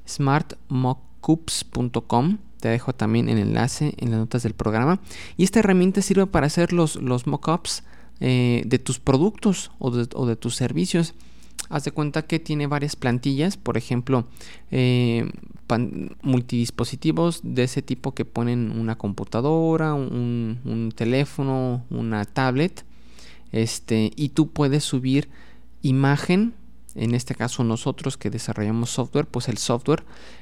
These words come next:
en esa, en esa pantalla, eh, y queda muy bien, queda súper bien, este, y se ve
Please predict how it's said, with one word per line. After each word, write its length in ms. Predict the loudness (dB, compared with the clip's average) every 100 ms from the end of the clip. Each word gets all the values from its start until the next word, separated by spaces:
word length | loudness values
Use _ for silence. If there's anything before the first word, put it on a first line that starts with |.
| -4
en 220 | 0 2
esa, 400 | 2 0 0 0
en 160 | 0 -2
esa 200 | -2 -2
pantalla, 600 | 0 0 0 0 0 -2 -6 -16 -16 -12 -4
eh, 240 | -2 -2
y 120 | -2
queda 320 | -4 -2 -2 0
muy 220 | 0 0
bien, 320 | 0 -2 -2 -4
queda 380 | -2 0 -2
súper 420 | -2 -4 -2 -2 0
bien, 280 | 0 0 -4 -14 -16 -16 -8 -2
este, 400 | -2 -2 -4 -2
y 140 | -2
se 180 | -2 -2
ve 500 | 0 2 2 0